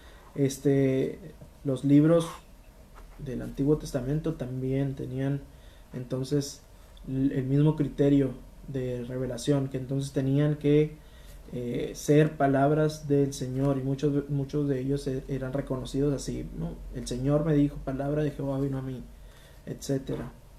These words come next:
Otro segundo criterio canónico es que entonces los contemporáneos del profeta reconocían la autoridad, ¿sí? Éxodo veinticuatro tres,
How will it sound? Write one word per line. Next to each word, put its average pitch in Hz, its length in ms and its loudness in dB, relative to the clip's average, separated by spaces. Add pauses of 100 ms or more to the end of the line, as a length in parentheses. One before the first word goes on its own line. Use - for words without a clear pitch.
(540)
Otro 156 520 6
segundo 156 340 2
criterio 151 320 2
canónico 160 680 2
es 160 180 -2
que 160 120 0
entonces 156 420 0
los 151 180 4
contemporáneos 143 1000 0
del 151 160 2
profeta 143 720 0 (560)
reconocían 147 1120 4 (220)
la 135 380 -2
autoridad, 127 920 -2 (160)
¿sí? 147 280 -4 (1300)
Éxodo 160 560 4
veinticuatro 147 880 -2
tres, 170 460 -4